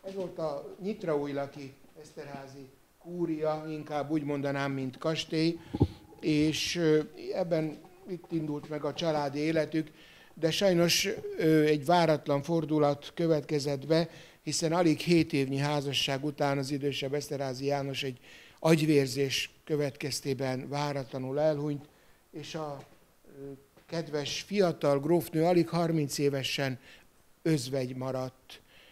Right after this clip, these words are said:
ö, három gyermekkel, három gyermeke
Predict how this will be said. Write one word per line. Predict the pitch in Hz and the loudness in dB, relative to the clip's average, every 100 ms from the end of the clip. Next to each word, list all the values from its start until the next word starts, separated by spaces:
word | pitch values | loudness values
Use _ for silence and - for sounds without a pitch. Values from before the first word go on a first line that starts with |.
| _ | _
ö, | 170 151 131 135 - 135 | 4 4 4 0 -4 -4
három | 156 160 147 139 | 0 2 0 0
gyermekkel, | 139 143 135 131 - 143 131 123 _ _ | 0 0 0 -4 -4 -4 -4 -8 _ _
három | 165 170 147 139 | -4 -2 -2 -4
gyermeke | 160 160 143 139 151 139 | -4 -4 -6 -10 -10 -12